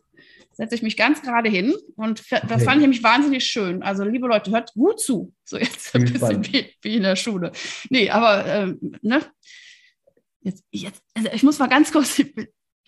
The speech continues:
Speaker 1: gestern Abend habe ich einen Vortrag gehört von Gerald Hüther.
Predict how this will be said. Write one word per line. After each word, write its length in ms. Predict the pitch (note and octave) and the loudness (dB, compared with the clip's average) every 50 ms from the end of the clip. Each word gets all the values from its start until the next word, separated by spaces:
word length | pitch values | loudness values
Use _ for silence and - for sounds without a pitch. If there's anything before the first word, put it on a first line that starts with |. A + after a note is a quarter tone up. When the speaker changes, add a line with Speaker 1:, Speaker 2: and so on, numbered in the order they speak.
| _ _ _ | _ _ _
Speaker 1:
gestern 420 | - B3 D4 - - D4+ D4 D4 - | 0 2 2 2 2 2 2 2 2
Abend 560 | - A3 A3 A3+ C4+ D#4+ G4 - - - - _ _ - | 2 2 4 4 2 0 -2 -6 -10 -16 -18 _ _ -8
habe 220 | - A3+ A#3 C#4 | -6 -4 -2 -2
ich 180 | C4 - - - | -4 -4 -2 0
einen 260 | G#3+ A3 A3+ A3+ G#3+ | 2 2 2 2 0
Vortrag 560 | - - B3 C4+ - - - G3+ F3+ F3 - | 0 0 0 0 0 0 -2 -6 -6 -6 -4
gehört 200 | F#3+ F#3+ F#3+ - | -6 -6 -4 -4
von 160 | A3 G#3 G3 | -4 -4 -2
Gerald 380 | F#3+ A#3 A#3+ A#3 A3+ G#3+ G#3 - | -2 -2 0 0 0 -2 -2 0
Hüther. 480 | - C4 C#4 C#4 - G3 E3+ - - | 4 4 4 4 4 0 -4 -4 -10